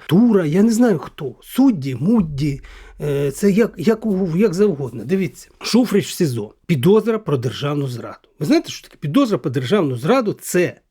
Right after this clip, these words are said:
сізо без права внесення застави. Шуфрич – підозра в сізо. Дубінський, підозра в сізо. Богуслаєв, підозра в сізо. Шевченко, підозра в сізо.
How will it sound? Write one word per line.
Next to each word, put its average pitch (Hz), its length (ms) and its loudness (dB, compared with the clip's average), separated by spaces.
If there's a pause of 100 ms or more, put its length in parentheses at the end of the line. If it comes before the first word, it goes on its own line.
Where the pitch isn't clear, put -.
(140)
сізо 185 640 0
без 131 400 -2
права 220 480 0
внесення 147 720 -2
застави. - 640 -10 (180)
Шуфрич – - 640 -2
підозра 226 720 0
в - 80 -20
сізо. 127 420 -8 (140)
Дубінський, 247 840 2 (180)
підозра 196 720 2
в - 40 -20
сізо. 131 500 -4 (220)
Богуслаєв, 240 800 0 (180)
підозра 202 720 2
в - 60 -20
сізо. 131 540 -4 (120)
Шевченко, 269 880 0 (260)
підозра 202 600 2
в 202 80 -16
сізо. 139 500 -2